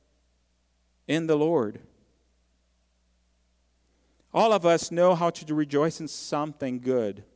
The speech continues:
But when circumstances are not for celebration, we will have a hard time. What Paul is saying in this sentence, "Rejoice always in the Lord," is,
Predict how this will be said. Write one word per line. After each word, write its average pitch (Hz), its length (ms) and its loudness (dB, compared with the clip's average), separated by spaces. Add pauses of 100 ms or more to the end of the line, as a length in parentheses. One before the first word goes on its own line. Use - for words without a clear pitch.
(1500)
But 139 100 4
when 175 160 0
circumstances 170 840 0
are 147 240 2 (760)
not 143 340 2
for 143 140 -4
celebration, 120 720 -4
we 120 160 -2
will 120 320 -2
have 117 240 -4
a 113 140 -4
hard 120 240 -4
time. 117 420 -6 (2500)
What 135 180 -2
Paul 196 340 4
is 185 140 -2
saying 156 220 -8
in 143 80 -4
this 127 140 -4
sentence, 107 640 -12
"Rejoice 135 500 -4
always 127 420 -6 (180)
in 147 180 -6
the 139 100 -4
Lord," 104 440 -2 (320)
is, 113 300 -4